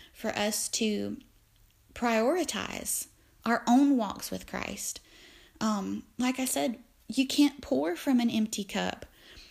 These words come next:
If you're not taking time out of your day, and I get it, I totally <laughs> one hundred percent get it.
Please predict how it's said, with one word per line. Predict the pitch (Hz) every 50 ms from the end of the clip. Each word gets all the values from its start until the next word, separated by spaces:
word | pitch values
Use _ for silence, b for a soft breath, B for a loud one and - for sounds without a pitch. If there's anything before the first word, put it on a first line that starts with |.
| B B B -
If | 240 247 240 247
you're | 226 220 233 254 269 294
not | 302 311 294 262 254 -
taking | - 254 247 247 247 - 226 226 220 214 214 220 220 - - - _ _ _ _ _ _ _ _ _ _ _ _ _ - _
time | - - 226 233 220 226 226 220
out | - - 214 214
of | 214 208 208
your | 208 220 220
day, | 220 208 202 - - - - 196 196 - _ _ _ - _
and | 226 220 226
I | 240 254
get | 254 226 226 220 208
it, | 196 - - - - - _ _ _ _ _ _ _ _ _ _ _ _ _ _ _ - - -
I | 220 220
totally | 220 - - - 262 262 285 277 294 302
<laughs> | 294
one | 285 262
hundred | 247 254 247 254 240
percent | 214 214 - 202 - -
get | 190 185 185
it. | - -